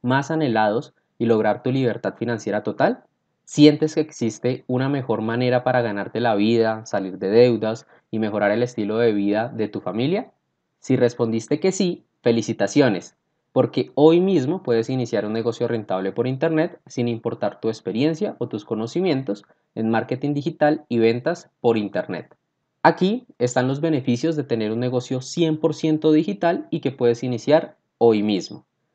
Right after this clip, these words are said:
sin empleados, sin locales comerciales y pagos de servicios,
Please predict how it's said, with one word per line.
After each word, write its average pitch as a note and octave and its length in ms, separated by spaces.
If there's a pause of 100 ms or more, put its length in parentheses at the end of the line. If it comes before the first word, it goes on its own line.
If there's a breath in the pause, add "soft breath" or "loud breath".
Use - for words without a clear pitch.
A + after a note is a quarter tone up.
(200)
sin A2 220
empleados, B2+ 800 (280)
sin A2+ 240
locales G2+ 360
comerciales G2 600
y A2 60
pagos F#2 280
de G2+ 100
servicios, A#2 680